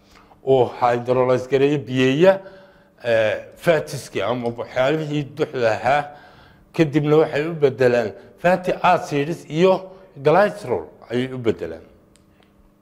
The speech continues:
Proteolytic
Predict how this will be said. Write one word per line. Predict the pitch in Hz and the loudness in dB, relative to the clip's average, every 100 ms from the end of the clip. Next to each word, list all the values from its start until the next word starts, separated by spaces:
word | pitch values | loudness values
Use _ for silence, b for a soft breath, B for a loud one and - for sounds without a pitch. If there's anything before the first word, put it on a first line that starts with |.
| _ _ _ _ _ b b b b b b _ _ _ _ _ _ _ _ _ _ _ _ _ _ 131 135 | _ _ _ _ _ b b b b b b _ _ _ _ _ _ _ _ _ _ _ _ _ _ -12 2
Proteolytic | 214 254 220 226 214 233 233 240 | 4 4 -2 0 4 2 2 -4